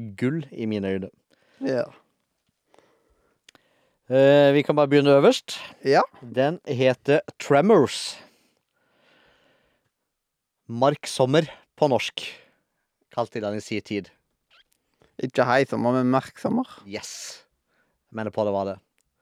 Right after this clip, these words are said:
Speaker 1: Ehm, kort fortalt,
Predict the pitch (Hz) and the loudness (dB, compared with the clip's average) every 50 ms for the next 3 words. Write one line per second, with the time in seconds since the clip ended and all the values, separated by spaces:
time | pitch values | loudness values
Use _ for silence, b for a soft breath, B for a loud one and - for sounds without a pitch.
0 | _ _ _ _ _ _ _ _ _ _ _ _ _ _ _ _ _ _ _ _ | _ _ _ _ _ _ _ _ _ _ _ _ _ _ _ _ _ _ _ _
1 | _ _ _ _ 107 98 92 95 95 95 95 95 95 95 95 95 95 95 95 98 | _ _ _ _ -20 -20 -20 -20 -20 -18 -18 -16 -16 -16 -16 -14 -14 -14 -14 -14
2 | 95 92 92 95 95 92 87 _ _ _ _ _ _ _ _ _ _ _ _ _ | -14 -14 -16 -16 -18 -18 -20 _ _ _ _ _ _ _ _ _ _ _ _ _
3 | _ _ _ _ _ _ _ _ _ _ - 139 151 - _ - - 156 - - | _ _ _ _ _ _ _ _ _ _ -2 -2 -2 -2 _ -8 -8 -6 -2 0
4 | 139 160 180 190 175 - | 2 2 2 2 0 -4